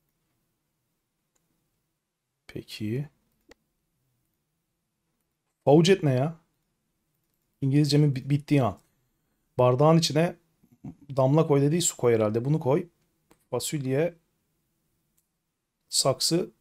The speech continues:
Anladım. Bu heykel galiba. Bardağın içine bunu.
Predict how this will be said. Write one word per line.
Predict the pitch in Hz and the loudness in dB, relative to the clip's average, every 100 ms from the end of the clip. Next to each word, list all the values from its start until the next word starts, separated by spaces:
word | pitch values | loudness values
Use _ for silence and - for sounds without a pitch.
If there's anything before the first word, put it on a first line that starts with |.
| - | -10
Anladım. | 135 123 95 - _ _ _ _ _ _ _ _ _ _ _ _ _ _ _ _ _ _ _ _ _ _ _ | -6 -6 -6 -12 _ _ _ _ _ _ _ _ _ _ _ _ _ _ _ _ _ _ _ _ _ _ _
Bu | 147 147 - _ _ _ _ _ _ _ _ _ _ _ _ _ _ _ _ _ _ _ _ _ - _ _ - | -12 -12 -14 _ _ _ _ _ _ _ _ _ _ _ _ _ _ _ _ _ _ _ _ _ -20 _ _ -14
heykel | 123 113 165 131 | -10 -8 -6 -6
galiba. | 101 95 92 87 _ _ _ _ _ _ _ _ _ _ _ _ | -8 -8 -12 -14 _ _ _ _ _ _ _ _ _ _ _ _
Bardağın | 120 113 131 131 | -6 -4 -4 -4
içine | 131 127 120 | -6 -8 -6
bunu. | 123 185 | -6 -6